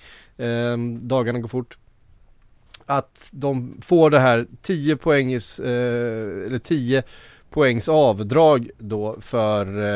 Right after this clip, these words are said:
eh, att man har brutit mot det som inte heter Financial Fair Player utan som heter Sustainability and någonting,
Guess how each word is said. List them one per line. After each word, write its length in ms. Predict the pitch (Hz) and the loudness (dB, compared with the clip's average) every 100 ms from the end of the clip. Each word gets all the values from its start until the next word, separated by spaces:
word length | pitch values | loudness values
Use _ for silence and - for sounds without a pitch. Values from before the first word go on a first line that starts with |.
| 104 | -2
eh, 100 | 107 | -4
att 160 | 107 | -6
man 160 | 113 101 | -8 -6
har 360 | 101 104 104 101 | -6 -6 -6 -4
brutit 560 | 117 135 - 190 202 | -2 -2 0 -2 -2
mot 240 | 156 147 - | -2 -4 -4
det 160 | - 123 | -4 -4
som 120 | 127 | -2
inte 220 | 127 107 | -4 -2
heter 160 | 131 127 | -2 -2
Financial 500 | - 127 123 117 127 | -4 -2 -2 -2 -4
Fair 200 | - 123 | -4 -4
Player 400 | - 131 117 123 | -2 0 0 0
utan 240 | 117 123 | -2 -6
som 100 | 104 | -4
heter 320 | 117 104 120 104 | -4 -4 -6 -6
Sustainability 1400 | - 120 - 127 117 120 104 123 120 117 104 120 117 - | -8 -10 -6 -4 -2 -4 -2 0 0 -2 -4 -6 -6 -6
and 400 | 113 107 110 104 - _ _ _ _ _ _ _ - - - | -6 -4 -6 -10 -14 _ _ _ _ _ _ _ -20 -20 -20
någonting, 640 | 98 107 117 113 135 165 | -10 -6 -4 -2 -2 -2